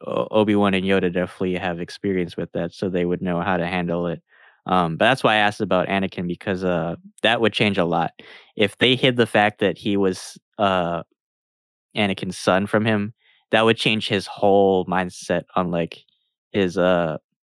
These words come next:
his mandate, right? Because then he's like, "Fuck it, like, I, this is not what I want.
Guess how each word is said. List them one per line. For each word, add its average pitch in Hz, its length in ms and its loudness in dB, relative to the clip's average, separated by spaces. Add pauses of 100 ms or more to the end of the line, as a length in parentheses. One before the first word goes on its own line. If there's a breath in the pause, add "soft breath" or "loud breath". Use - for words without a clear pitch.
(400)
his 101 240 -4
mandate, 92 480 -2
right? 90 280 -2 (340)
Because 98 260 0
then 101 160 2
he's 104 180 0
like, 95 160 0
"Fuck - 260 -2
it, 90 100 0
like, 90 180 0
I, 92 160 4
this 98 260 -2
is 107 140 0
not 92 280 -2
what 90 140 -2
I 87 80 -2
want. 87 320 -4